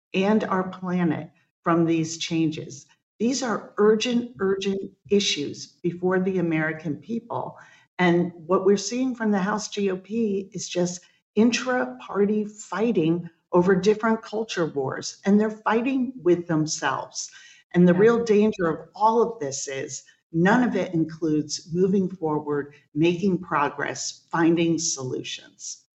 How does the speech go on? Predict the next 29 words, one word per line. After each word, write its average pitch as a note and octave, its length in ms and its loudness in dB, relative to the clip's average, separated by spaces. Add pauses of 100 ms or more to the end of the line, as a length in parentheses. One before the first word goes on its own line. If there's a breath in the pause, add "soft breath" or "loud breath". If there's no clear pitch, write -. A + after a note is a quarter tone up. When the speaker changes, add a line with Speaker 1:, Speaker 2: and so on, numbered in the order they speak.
(1200 soft breath)
Speaker 2:
President C#4 480 6
Biden, E3+ 680 2 (100)
uh, F3+ 400 4 (280 loud breath)
has A3 300 0
an G#3 120 -4
approval F3 400 0
rating D3+ 500 -2
of, - 240 -4
of - 240 -4
around F#4 340 4
forty F#3 280 4
percent, E3+ 640 -2
give D3 180 -2
or D#3 80 4
take D#3+ 400 -2
one G3+ 160 2
or F#3+ 80 6
two F#3+ 180 -2
percentage E3+ 600 0
points. G3 500 2 (640 loud breath)
Um, A3+ 420 4 (260)
and B3 320 4
as C4 140 0
far D#4+ 140 6
as D#4 100 4
the C#4 80 4
economy A#3 460 0
is F#3 120 0
concerned, E3+ 760 -2